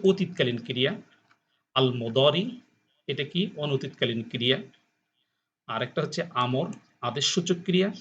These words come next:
আর একটা হচ্ছে নিষেধসূচক ক্রিয়া, সেটার নাম হচ্ছে নাহি। পারিভাষিক শব্দগুলো আপনাদের কাছে নতুন মনে হবে, তারপরেও মুখস্থ করে নিতে হবে। আল মাদি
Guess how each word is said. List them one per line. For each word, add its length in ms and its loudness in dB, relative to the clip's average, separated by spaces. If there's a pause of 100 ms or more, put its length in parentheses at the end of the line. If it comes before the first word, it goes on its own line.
(180)
আর 80 -12
একটা 180 -6
হচ্ছে 180 -6
নিষেধসূচক 840 -4
ক্রিয়া, 340 0
সেটার 320 -6
নাম 180 -6
হচ্ছে 200 -8
নাহি। 320 -6 (580)
পারিভাষিক 440 4
শব্দগুলো 480 0
আপনাদের 320 -4
কাছে 240 -6
নতুন 300 -2 (100)
মনে 120 0
হবে, 220 -2 (240)
তারপরেও 520 0
মুখস্থ 400 -2
করে 160 0
নিতে 180 -6
হবে। 220 -4 (460)
আল 160 2
মাদি 540 0